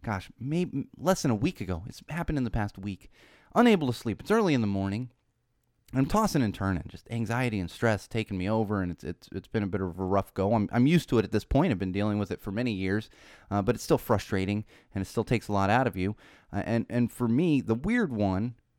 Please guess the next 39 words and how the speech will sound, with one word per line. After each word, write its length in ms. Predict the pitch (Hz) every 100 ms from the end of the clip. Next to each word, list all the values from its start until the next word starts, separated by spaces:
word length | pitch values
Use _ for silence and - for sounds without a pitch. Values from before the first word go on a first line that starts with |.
| _ -
which, 440 | 117 117 - - _ -
weird 340 | 143 240 208 165
but 100 | 160
not 200 | 160 143
weird 260 | 147 135
because 200 | 127 127
I'm 120 | 120
used 300 | 123 139 -
to 140 | 113 95
it, 180 | 92 - - -
as 140 | 156
I'm 120 | 175
tossing 340 | 196 233 - 143
and 100 | 117
turning 360 | 143 143 113
this 100 | 104
past 320 | - 104 95
week, 220 | 98 101 -
one 160 | 113
of 60 | 101
these 120 | 98
specific 460 | - 101 107 95 -
early 280 | 110 110 104
mornings, 640 | 104 107 104 104 101 - 90
you 140 | 101
know, 160 | 95 95
I'm 100 | 92
trying 200 | 117 104
to 40 |
get 120 | 101
a 20 |
little 160 | 101 104
more 160 | 104 95
sleep 260 | 123 107
before 240 | - 107 101
my 120 | 90
toddler 380 | - 120 107 95
wakes 300 | 101 90 98
up, 240 | 107 -